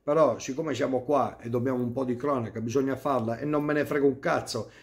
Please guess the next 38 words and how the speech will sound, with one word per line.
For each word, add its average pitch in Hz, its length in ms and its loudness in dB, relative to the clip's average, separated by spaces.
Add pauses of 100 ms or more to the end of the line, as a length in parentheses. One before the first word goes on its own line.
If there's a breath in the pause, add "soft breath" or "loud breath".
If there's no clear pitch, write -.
(160 loud breath)
se 151 320 4
lo 143 140 6
youtuber 143 500 4
interista 139 600 0
insulta 147 540 0
la 139 100 0
Juve 135 840 2
e 139 180 4
non 143 260 2
dice 156 300 2
mai 147 240 2
che 143 100 0
la 143 100 4
Juve 160 260 4
ha 143 40 4
meritato, 143 920 2
eccetera, 143 520 0
eccetera, 170 360 2
eccetera, 185 520 4
loro 151 340 6
fanno 131 240 0
i 131 60 0
cazzi 131 320 0
loro, 180 460 4 (200 loud breath)
io 160 160 -2
mi 160 80 2
faccio 156 240 -4
i 135 40 -6
cazzi 131 280 -4
miei. 98 420 -6 (400 loud breath)
Eh, 127 360 4
io, 135 920 4
eh, 113 40 -4
sapete, 117 360 -4
ho 107 60 -4
sempre... 113 580 -4
Ho 113 100 -10
sempre 104 1040 -6